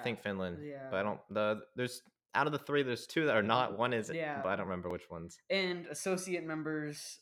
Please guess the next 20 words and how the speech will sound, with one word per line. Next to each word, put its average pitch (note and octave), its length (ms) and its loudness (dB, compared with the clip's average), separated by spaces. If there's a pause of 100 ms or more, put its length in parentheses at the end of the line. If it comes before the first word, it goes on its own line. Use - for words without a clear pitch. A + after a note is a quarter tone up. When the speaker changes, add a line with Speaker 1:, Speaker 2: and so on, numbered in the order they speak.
(120)
Speaker 2:
like D3 300 -6 (520)
Switzerland D#3 920 -8
and, C#3+ 260 -8
uh, C#3 120 -6 (200)
and C#3 180 -10
more. C#3 580 -6
And D#3 120 -8
so E3+ 140 -4
I D#3+ 80 0
think F#3 260 -6 (420)
it's F#3+ 180 -2
not A3+ 260 -2
really F#3 200 0
been E3 180 -2
in D3+ 100 -4
a C#3 40 -6
steady D3 260 -4
expansion, D3+ 480 -8
but C3+ 180 -10
this D#3+ 380 -4